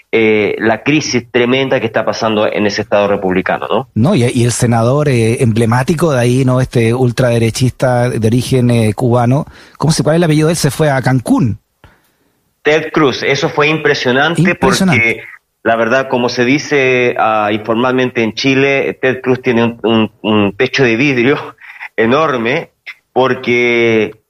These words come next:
Speaker 1: él es un personaje muy, muy polémico, eh, se contradice a sí mismo,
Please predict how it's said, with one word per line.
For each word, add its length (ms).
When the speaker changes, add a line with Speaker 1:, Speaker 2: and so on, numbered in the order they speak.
Speaker 1:
él 140
es 60
un 80
personaje 460
muy, 480
muy 440
polémico, 760
eh, 280
se 140
contradice 640
a 80
sí 160
mismo, 600